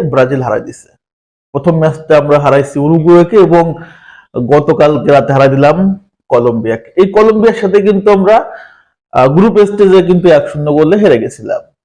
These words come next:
তবে এই ম্যাচটাতে আমি আসলে খুব একটা হ্যাপি না।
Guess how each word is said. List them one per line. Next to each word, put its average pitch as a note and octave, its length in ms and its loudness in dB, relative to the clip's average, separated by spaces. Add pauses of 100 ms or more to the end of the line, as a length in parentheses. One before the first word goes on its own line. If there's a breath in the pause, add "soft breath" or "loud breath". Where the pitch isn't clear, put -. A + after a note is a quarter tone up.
(400)
তবে F#3 180 2 (300)
এই C4+ 180 0
ম্যাচটাতে A#2+ 680 -2 (240)
আমি D3+ 260 0
আসলে F3 240 -2
খুব F3+ 260 -2
একটা F3+ 260 0
হ্যাপি C#3 400 -4
না। A2+ 140 -8